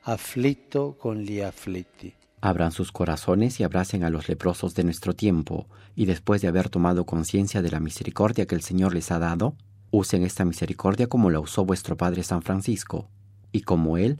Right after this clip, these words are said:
Speaker 2: aprendan a ser enfermo con los enfermos, afligido con los afligidos. Finalmente, explicando el último lugar de encuentro, el Papa Francisco precisó que para el Santo de Asís, la creación era un maravilloso libro en el cual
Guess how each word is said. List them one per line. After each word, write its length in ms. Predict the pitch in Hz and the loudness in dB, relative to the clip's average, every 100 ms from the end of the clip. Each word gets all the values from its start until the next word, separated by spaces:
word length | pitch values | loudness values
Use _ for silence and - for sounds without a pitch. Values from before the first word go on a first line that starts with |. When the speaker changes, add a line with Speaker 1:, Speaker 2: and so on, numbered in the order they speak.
| - - | -8 -18
Speaker 2:
aprendan 520 | - 95 160 151 98 85 | -2 0 2 2 2 0
a 80 | |
ser 180 | - 104 | -2 0
enfermo 480 | 92 80 117 123 123 | 0 2 2 4 2
con 120 | 104 | 0
los 180 | 104 110 | 0 -2
enfermos, 640 | 104 143 95 76 - - - - - | -2 0 0 -2 -4 -14 -20 -20 -6
afligido 580 | 101 95 - 113 113 113 | -6 -6 0 2 2 2
con 120 | 110 | 0
los 160 | 98 | 0
afligidos. 760 | 104 - 110 92 82 - - - - - _ _ _ | -4 -4 -8 -6 -6 -6 -10 -18 -20 -20 _ _ _
Finalmente, 540 | - 104 92 98 113 127 | 2 6 6 6 4 0
explicando 460 | - 104 101 101 | -2 0 2 4
el 80 | 92 | 4
último 320 | 117 120 101 | 2 2 2
lugar 300 | 90 87 92 | 2 4 2
de 60 | 92 | 4
encuentro, 480 | 85 90 113 139 170 | 0 2 0 4 2
el 80 | 117 | 2
Papa 240 | 98 107 | 0 -2
Francisco 540 | - 90 - 110 - | -2 -4 -2 -4 0
precisó 460 | 123 95 90 - 104 | 0 0 -4 -2 0
que 120 | 110 | 0
para 160 | 95 87 | 0 0
el 60 | |
Santo 320 | - 113 117 127 | 0 0 2 2
de 100 | 85 | 0
Asís, 360 | - 139 160 - - - | 0 -4 -4 -10 -20 0
la 140 | 196 | 0
creación 460 | 190 131 101 123 120 | 2 0 2 2 4
era 120 | 117 | 4
un 80 | 123 | 4
maravilloso 600 | 117 95 87 95 113 107 | 4 2 0 -2 0 0
libro 260 | 95 104 104 | 0 0 0
en 100 | 87 | 0
el 140 | 80 | -2
cual 320 | - 113 147 | 2 2 2